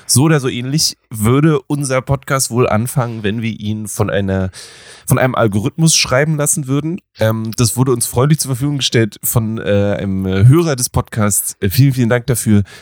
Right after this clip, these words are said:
Ähm, natürlich, äh, bin ich nicht zweimal dabei. Mein Name ist Lele Lukas.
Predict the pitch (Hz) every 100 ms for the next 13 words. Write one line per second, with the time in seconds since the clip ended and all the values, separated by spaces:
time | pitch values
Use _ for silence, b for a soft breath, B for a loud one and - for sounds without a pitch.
0 | B - 107 107 - 98 - 151 143 -
1 | - B B - 113 110 101 120 135 143
2 | 147 - - 135 135 123 107 110 107 110
3 | 117 107 107 104 107 113 107 117 147 110
4 | -